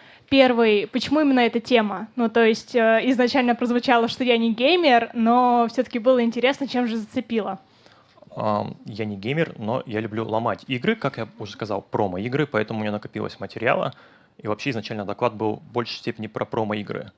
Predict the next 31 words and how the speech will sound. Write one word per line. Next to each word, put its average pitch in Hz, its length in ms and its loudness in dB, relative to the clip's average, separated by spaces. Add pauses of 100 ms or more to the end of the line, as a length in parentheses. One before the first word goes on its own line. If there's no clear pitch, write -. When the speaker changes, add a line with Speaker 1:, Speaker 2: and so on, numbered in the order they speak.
(520)
Speaker 2:
А, 107 640 0
но 117 100 -8
потом 120 320 -4
классная 113 600 -4
редактура, 107 600 -6
а, - 480 -6
Володи 123 320 -4
Кочеткова, 151 640 -2 (600)
а, 110 200 0
он 110 120 0
накидал 110 280 -6
мне 110 100 -8
кучу 110 220 -14
ссылок, 151 380 -4
и 107 200 -8
доклад 110 360 -2
стал 107 200 -6
ярче, 113 520 -4
и 98 100 -10
вот 101 140 -12
там 98 180 -6
про 104 200 -6
магику 110 340 -6
появилось 104 400 -6
что-то. - 340 -14 (560)
Вот 110 200 -8
отсюда 113 320 -6 (120)
растут - 320 -6
ноги. - 260 -10 (1300)
Speaker 1:
А, 240 280 0
да, 226 320 0